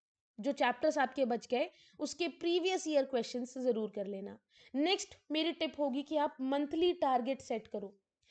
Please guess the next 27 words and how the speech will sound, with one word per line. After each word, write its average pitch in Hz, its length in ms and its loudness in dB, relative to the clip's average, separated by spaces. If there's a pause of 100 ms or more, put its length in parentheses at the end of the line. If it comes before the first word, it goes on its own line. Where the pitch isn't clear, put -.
(200)
कि 349 80 4
मैं 349 180 4
जनवरी 294 520 4
में 330 280 0 (280)
फिजिक्स 320 580 0
का 294 360 2
इतना 285 320 -2
पोर्शन 247 420 0
करूंगी, 208 440 -10 (120)
चौदह 247 280 4
चैप्टर 277 320 0
हैं, 349 180 -2 (360)
चौदह 262 280 6
में 269 160 2
से 330 160 0 (300)
मैं 269 220 4 (360)
चार 285 320 4
या 339 100 2
पांच 269 300 -2
चैप्टर 262 380 0
या 302 80 2
छह 320 260 0
चैप्टर 220 340 -2
कर 208 140 -2
लूंगी, 190 240 -10 (320)
ठीक 311 180 -4
है। 349 60 0